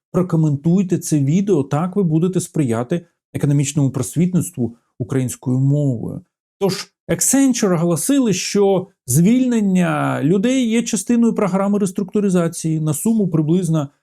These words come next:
вісімсот шістдесят п'ять мільйонів доларів. І мета її — перебудувати структуру персоналу під зростаючий попит клієнтів на рішення, які базуються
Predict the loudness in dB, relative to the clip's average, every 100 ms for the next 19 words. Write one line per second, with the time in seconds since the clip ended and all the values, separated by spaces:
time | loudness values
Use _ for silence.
0 | _ -4 0 0 0 -2 -4 -4 -4 -2
1 | -2 -2 0 0 0 0 -2 -2 -4 -6
2 | 0 0 -2 -6 2 2 2 -2 2 2
3 | 2 0 -2 -4 _ _ 0 2 2 2
4 | 0 0 -2 -4 -4 -4 -2 2 4 2
5 | 0 -2 -2 -2 0 -2 -2 -6 -2 0
6 | 2 0 -2 -2 -4 -2 -2 -2 0 0
7 | -2 0 0 0 0 -2 -2 0 0 0
8 | 0 -2 0 -2 -4 -12 _ -2 0 2
9 | 2 0 0 -2 -2 -4